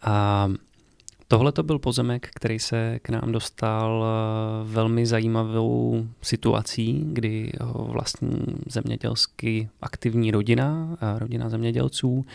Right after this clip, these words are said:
kteří na něm vlastně do dneška hospodaří. Ten pozemek, eh, byl v územním plánu pro výstavbu, to znamená, už byl nachystaný, byť se na něm aktuálně prostě hospodaří.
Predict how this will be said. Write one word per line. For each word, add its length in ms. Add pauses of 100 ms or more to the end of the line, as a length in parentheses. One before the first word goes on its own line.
(360)
kteří 220
na 120
něm 220
vlastně 280
do 100
dneška 320
hospodaří. 720 (720)
Ten 140
pozemek, 600
eh, 60 (200)
byl 240
v 120
územním 420
plánu 600 (380)
pro 480 (240)
výstavbu, 640 (840)
to 100
znamená, 320
už 120
byl 160
nachystaný, 720
byť 200
se 140
na 80
něm 340
aktuálně 480
prostě 280
hospodaří. 500